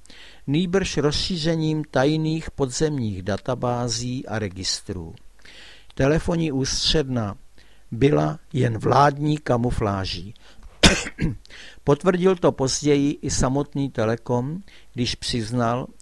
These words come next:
že ze stavebních nákladů dvě stě padesát tisíc dolarů nezaplatil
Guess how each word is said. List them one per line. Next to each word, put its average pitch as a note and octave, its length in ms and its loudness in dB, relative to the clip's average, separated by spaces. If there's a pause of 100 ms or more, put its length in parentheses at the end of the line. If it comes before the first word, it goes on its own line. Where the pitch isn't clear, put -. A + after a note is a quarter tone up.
že A#2 260 -2
ze A#2 140 -2
stavebních D#3 800 -2
nákladů B2+ 800 -2
dvě B2 220 -2
stě - 240 -2
padesát D#3 560 -2
tisíc A#2+ 480 -10
dolarů A2+ 600 0
nezaplatil A#2+ 920 -2